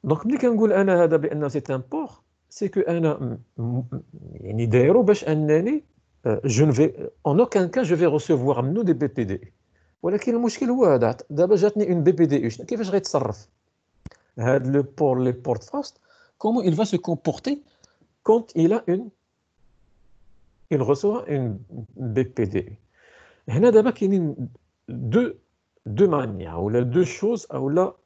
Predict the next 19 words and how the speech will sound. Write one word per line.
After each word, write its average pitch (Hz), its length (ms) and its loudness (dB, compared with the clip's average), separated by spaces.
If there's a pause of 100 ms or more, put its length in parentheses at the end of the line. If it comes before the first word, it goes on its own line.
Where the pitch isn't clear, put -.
(140)
آه، - 800 -8 (100)
جوج 147 260 -2
ديال، 131 540 2 (580)
ديال 110 440 0
لي 98 100 2
كا، - 240 -8
دو 147 200 2
كا - 140 -10 (140)
بوسيبل. - 320 -8 (560)
واش 160 220 2
خدام 139 420 0
بال 120 180 0
اس 151 160 0
تي، 156 100 -2
ال - 380 -6
اس 139 160 -4
تي 135 120 0
بي 131 220 -4
تراديسيونيل، 110 680 -6